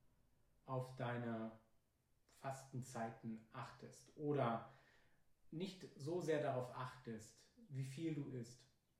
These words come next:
oder dir auch mal das Stück Schokolade gönnst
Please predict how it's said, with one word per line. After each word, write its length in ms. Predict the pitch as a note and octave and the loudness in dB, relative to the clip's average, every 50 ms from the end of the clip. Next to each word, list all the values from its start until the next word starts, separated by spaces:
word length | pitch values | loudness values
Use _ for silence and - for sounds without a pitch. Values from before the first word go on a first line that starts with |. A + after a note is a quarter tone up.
| _ _ _ _ _ _ _ _ _ _ _ _ _ _ _ _ _ - | _ _ _ _ _ _ _ _ _ _ _ _ _ _ _ _ _ -4
oder 240 | - C#3 C3 C3 B2+ | 0 2 4 4 4
dir 220 | A#2+ C3 A#2+ A#2 | 2 2 2 0
auch 160 | A#2 - - | 0 0 0
mal 160 | B2 A#2 A#2 | -2 -2 0
das 100 | A#2 A#2 | -2 -2
Stück 260 | - - - C3+ B2+ - | -4 -2 -2 -2 -2 -2
Schokolade 560 | - C3 B2 - B2+ A#2 A#2 A#2 C3+ C3+ C3+ A#2 | -4 -4 -4 -2 -2 -2 0 0 0 0 0 0
gönnst 420 | A#2+ A#2 A2+ G#2+ G#2 G#2 - - | 0 0 -2 -2 -4 -8 -12 -18